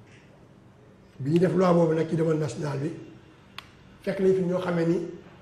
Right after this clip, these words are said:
dañu amoon ay tool, ay tool wala fu ñuy sàmmee, wala fu ñuy, fu ñuy defee seen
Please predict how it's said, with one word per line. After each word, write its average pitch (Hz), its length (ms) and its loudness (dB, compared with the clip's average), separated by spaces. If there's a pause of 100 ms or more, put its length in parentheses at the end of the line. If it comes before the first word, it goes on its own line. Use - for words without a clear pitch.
(240)
dañu 165 200 0
amoon 180 300 0
ay - 200 -2
tool, 165 240 4 (1040)
ay 156 180 -2
tool 180 240 2 (300)
wala 147 140 -6
fu 170 140 -6
ñuy 165 180 0
sàmmee, 170 400 -2 (640)
wala 143 160 -8
fu - 160 -8
ñuy, 165 360 4
fu 175 80 -2
ñuy 170 160 2
defee 165 360 0
seen 165 320 -2